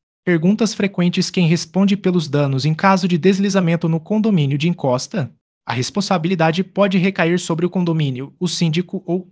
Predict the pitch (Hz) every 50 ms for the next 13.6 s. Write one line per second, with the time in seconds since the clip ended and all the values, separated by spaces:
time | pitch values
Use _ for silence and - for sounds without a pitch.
0 | _ 160 147 135 127 120 127 139 156 156 - - 170 170 170 160 180 180 - -
1 | - - 220 214 208 190 165 156 156 143 147 147 160 175 - - - - _ _
2 | _ - 202 190 202 208 196 - 170 190 190 - 202 170 165 175 165 196 185 -
3 | - _ _ _ _ - 170 175 175 180 170 - - - 180 170 160 175 170 190
4 | 185 - - 196 185 185 - - - 147 135 135 135 - - - 135 110 98 -
5 | - _ _ _ _ _ _ _ - 214 240 233 - 202 214 196 190 196 185 175
6 | 175 165 147 120 123 123 - - 156 139 156 - - 151 160 - 143 151 160 165
7 | 156 147 139 160 156 156 165 147 143 131 123 127 - - _ _ _ _ _ _
8 | _ _ 180 175 156 196 180 165 165 185 175 156 139 143 147 170 175 165 - _
9 | 190 185 185 165 160 180 180 180 185 185 185 160 151 139 135 135 135 135 - -
10 | - _ _ _ 190 190 190 196 175 156 - 151 151 151 175 180 170 185 208 202
11 | 185 175 170 180 185 180 - _ - 202 208 208 196 - 170 156 156 170 160 -
12 | 185 156 156 156 156 - 170 151 - - - 170 - - 190 190 180 180 180 170
13 | 151 151 123 135 123 113 - - - - -